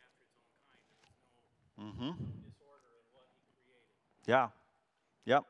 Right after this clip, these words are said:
Speaker 2: Absolutely. And we'll, I think there's a few things, I'll close regardless where we're at, just showing you guys a few things I would say,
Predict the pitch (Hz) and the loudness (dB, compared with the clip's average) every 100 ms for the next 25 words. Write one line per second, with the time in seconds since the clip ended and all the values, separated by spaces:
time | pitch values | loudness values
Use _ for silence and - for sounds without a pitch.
0 | - - - - - - - 120 131 - | -18 -20 -20 -20 -20 -20 0 4 4 2
1 | 110 85 85 - - - - - 117 135 | -2 0 -4 -8 -20 -20 -20 -4 4 8
2 | 151 - 127 147 147 135 135 120 107 151 | 6 8 6 6 6 6 6 6 4 2
3 | 156 139 131 117 - - - _ - 120 | 2 4 2 0 -6 -10 -18 _ 4 6
4 | 131 - 131 127 113 113 120 123 110 117 | 6 4 4 4 2 4 6 8 6 2
5 | 110 104 107 - 82 110 - 113 127 123 | 4 8 6 4 -8 -8 -8 0 2 2
6 | 113 113 101 - 156 139 113 110 110 - | 4 2 2 -4 -4 -2 2 4 4 2
7 | 107 107 | 2 2